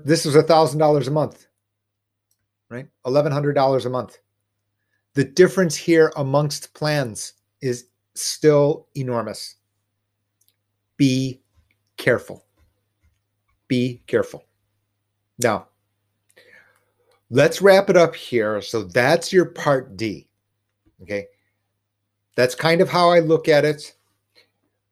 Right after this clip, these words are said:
Are there more subtle points that I don't have time and you don't have the patience to review? The answer is gonna be yes.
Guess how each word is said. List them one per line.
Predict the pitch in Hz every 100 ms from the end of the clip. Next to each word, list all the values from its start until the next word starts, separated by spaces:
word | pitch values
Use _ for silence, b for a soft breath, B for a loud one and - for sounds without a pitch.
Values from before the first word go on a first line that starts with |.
| _ _ _
Are | 135 139 151
there | 185 170
more | 147 139 147 147
subtle | 151 147 139
points | 139 135 127
that | 131 117
I | 101 117 92 -
don't | 139 170 143
have | 147 143
time | - 135 123 123 123 147
and | 120 110
you | 117 147
don't | 147
have | 135 127
the | 123
patience | - 110 - 95 -
to | - 101
review? | 101 95 98 90 b b b
The | 110 147 -
answer | 151 160 151 185
is | 151
gonna | 156 147 127
be | 120
yes. | 110 117 107 92 -